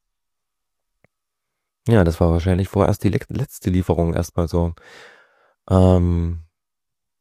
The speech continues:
weil ich glaub, Bestellungen unterwegs, sei denn, es kommt irgendwann mal jetzt noch sowas bisschen aus, aus den Fassteilungen. Ähm, wär ja spannend, wenn da mal so ein paar abgefüllt werden würden. Da geht eh der Trend wieder hin, Fassteilung. Ich sag's dir.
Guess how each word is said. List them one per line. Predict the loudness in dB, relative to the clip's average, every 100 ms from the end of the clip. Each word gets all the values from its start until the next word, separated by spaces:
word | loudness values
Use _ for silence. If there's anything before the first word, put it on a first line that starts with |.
| _ _ _ _ _
weil | -12 -4 -2 -2
ich | -6
glaub, | -8 -8
Bestellungen | -16 -4 -2 -2
unterwegs, | -4 -2 -2 -2 0
sei | 2
denn, | 4 2
es | 0
kommt | 0 2
irgendwann | 2 2 2
mal | 4 2
jetzt | 2 0
noch |
sowas | 0 0 -2
bisschen | -6 -6
aus, | -4 -4
aus | -4 -6 -6 _
den | -8 -4
Fassteilungen. | -4 -4 -2 0 2 0 -2 -8 -20 -20 -20 _ _ _
Ähm, | 0 2 2 0 -4 -8 -14 -2
wär | 2
ja | 2
spannend, | 2 0 2
wenn | 2
da | 2
mal | 2 2
so | 0
ein |
paar | 0 0
abgefüllt | -2 -4 -6 -2 0
werden | 0 0 2
würden. | 2 2 -2 -4 _ _ _ _ _ _
Da | _
geht | -6
eh | -2
der | -2
Trend | -2 -6 -4
wieder | -4
hin, | -4 -4
Fassteilung. | -6 -6 -4 -2 -4 -6 -12 _ _
Ich | -10
sag's | -10 -4
dir. | -2 -2